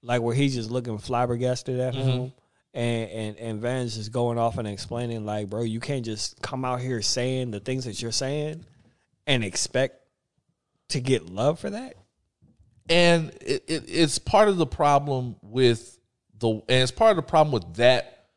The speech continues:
Speaker 2: 'cause remember, Nori comes from a certain era of hip hop.
Speaker 1: Okay.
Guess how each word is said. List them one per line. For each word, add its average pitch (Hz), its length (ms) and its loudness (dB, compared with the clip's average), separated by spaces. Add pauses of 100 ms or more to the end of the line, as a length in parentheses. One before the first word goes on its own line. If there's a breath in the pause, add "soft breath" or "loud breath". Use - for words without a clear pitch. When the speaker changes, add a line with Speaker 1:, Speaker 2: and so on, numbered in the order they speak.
(160)
Speaker 2:
'cause 190 220 0
remember, 190 500 6
Nori 180 400 4
comes 151 240 0
from 127 280 0
a 113 80 0
certain 104 500 -2
era 98 540 4 (720)
of 117 180 8
hip - 220 0
hop. - 420 -2 (400)
Speaker 1:
Okay. 117 300 -10